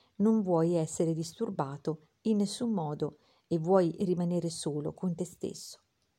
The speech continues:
Con l'augurio che la tua devozione cresca sempre di più, ti assicuro la mia cordiale preghiera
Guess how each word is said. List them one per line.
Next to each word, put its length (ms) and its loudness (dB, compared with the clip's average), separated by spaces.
Con 180 2
l'augurio 540 4
che 120 0
la 100 2
tua 120 -4
devozione 680 0
cresca 420 -2
sempre 360 -6
di 100 -8
più, 200 -6
ti 100 4
assicuro 460 4
la 80 4
mia 200 0
cordiale 440 -2
preghiera 520 -6